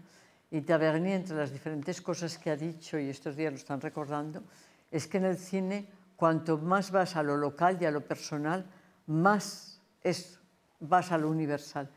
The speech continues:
Yo creo que esta película, eh, en esto que está diciendo Luis y que el espectador percibe, es eso, es decir, que hay como una sinceridad,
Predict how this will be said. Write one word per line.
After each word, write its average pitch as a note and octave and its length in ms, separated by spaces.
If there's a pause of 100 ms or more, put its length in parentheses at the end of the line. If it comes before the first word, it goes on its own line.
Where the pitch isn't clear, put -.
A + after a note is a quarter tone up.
(340)
Yo D#3+ 120
creo F#3+ 180
que G3 80
esta F3+ 200
película, F3+ 800 (300)
eh, C#3 200
en C#3+ 220
esto D3 260
que F3+ 80
está D#3+ 220
diciendo D#3 800 (320)
Luis G3 420
y C#3+ 40
que D3+ 100
el C#3 80
espectador C#3+ 680
percibe, D#3+ 800 (340)
es D#3+ 180
eso, E3+ 220
es C#3+ 60
decir, C#3+ 320
que D3 340 (480)
hay E3 160
como F#3+ 240
una G3 160
sinceridad, E3+ 960